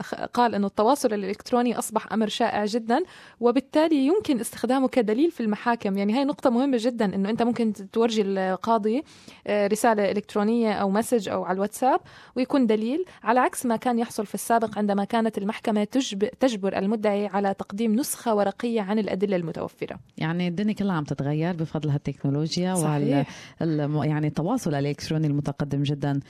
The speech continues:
Speaker 2: في تقرير البي بي سي ديالا اتضح بأنه الزوج أرسل رد مختصر لزوجته بعد بضعة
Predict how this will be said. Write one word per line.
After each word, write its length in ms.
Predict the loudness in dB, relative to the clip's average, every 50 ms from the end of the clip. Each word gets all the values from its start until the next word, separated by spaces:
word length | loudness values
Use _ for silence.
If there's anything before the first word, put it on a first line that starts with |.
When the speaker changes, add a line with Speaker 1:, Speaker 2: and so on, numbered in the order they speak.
| -16 -20 -20 -18 -6
Speaker 2:
في 140 | -6 -4 -2
تقرير 460 | -2 -4 -2 -2 0 0 0 0 -2
البي 200 | -2 -2 -2 -2
بي 100 | -2 -4
سي 220 | -4 -2 -4 -4
ديالا 340 | -2 -2 -2 0 0 0 -2
اتضح 340 | -2 -4 -4 -4 -2 -4 -2
بأنه 280 | -2 -2 -2 0 0
الزوج 440 | 0 0 0 -2 -2 0 0 -2 -2 -2 -4
أرسل 520 | -2 -4 -4 -4 -2 -2 -2 0 -2 -2 -2 -4
رد 320 | -4 -2 -2 -4 -4 -2 -2
مختصر 520 | -2 -2 -2 -4 -4 -4 -4 -4 -2 -2
لزوجته 460 | 0 0 0 0 -2 -2 -2 -4 -4
بعد 200 | -2 -2 -2 -2
بضعة 360 | -2 -4 -2 -2 -2 -2 -2